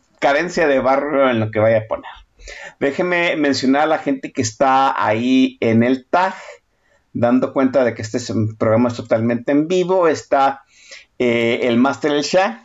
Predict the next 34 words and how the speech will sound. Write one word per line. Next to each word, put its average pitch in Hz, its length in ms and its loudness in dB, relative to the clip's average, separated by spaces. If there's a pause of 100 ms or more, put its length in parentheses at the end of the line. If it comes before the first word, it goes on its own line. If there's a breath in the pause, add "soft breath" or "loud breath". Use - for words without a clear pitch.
que 120 120 2
ahorita 123 440 0
vuelvo 123 360 2
a 143 40 6
decir, 143 240 2
el 185 80 -2
Master 131 300 0
El 127 80 0
Shah 156 160 0
siempre 127 280 -2
ha - 20 -6
sido 120 200 2
el 120 100 2
Master 123 280 0
El 131 120 0
Shah, 202 180 2
ahora 143 240 4
usa 135 420 0 (320 soft breath)
el 113 140 0
seudónimo 120 1080 4
de 110 120 2
Oya 113 320 0
Tolete. 156 680 0
Está 120 300 0
Dritten, 147 460 -2
Jairoche 120 480 -2
setenta 110 500 -2
y 131 100 0
seis, 165 540 -4 (420 loud breath)
Corazcom, 120 960 0
Gus 120 240 0
Valref, 120 560 0 (180)
Josh 131 220 0 (140)
Blur, 170 540 2